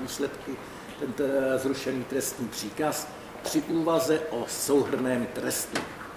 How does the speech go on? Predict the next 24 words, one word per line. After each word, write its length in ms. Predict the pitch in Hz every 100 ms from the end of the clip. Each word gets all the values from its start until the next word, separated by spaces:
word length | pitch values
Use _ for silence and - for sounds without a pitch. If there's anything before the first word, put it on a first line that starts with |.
| - - - - - - - - - - - - - - - -
Tam 480 | 147 180 165 151 117 107 - -
u 100 | 147
toho 240 | 143 170 147
souhrnného 540 | 165 156 160 170 165
se, 160 | - 160 139 - 147
trestu 280 | 156 156 170
se 120 | 151
trošku 400 | 151 151 - 120
zastavme, 680 | 117 135 - 143 135 151 - 123
jak 180 | 135 139
to 120 | 165
s 180 | - - 139
tím 160 | 151
souhrnným 540 | 120 156 127 147 156 139
trestem 480 | 139 123 - 135 117
je. 240 | 131 117 - - - - - - - -
Ten 140 | 120
souhrnný 540 | - 170 151 190 160
trest 440 | 113 - 165 165 -
se 100 | 127
ukládá 1000 | 139 - 156 147 151 151 156 160 165 - - - - - - - -
v 40 | -
tom 240 | - 143
případě, 760 | 117 - 143 160 151 147 156